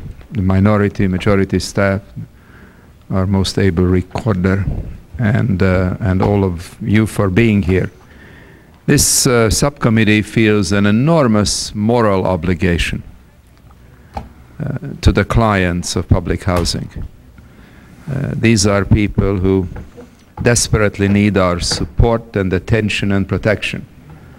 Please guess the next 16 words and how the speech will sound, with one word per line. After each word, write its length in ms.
and 80
they're 120
gonna 240
get 240
it. 180
We 140
also 400
have 180
a 60
tremendous 580
fiduciary 720
responsibility 1080
to 140
the 120
American 460
taxpayer, 600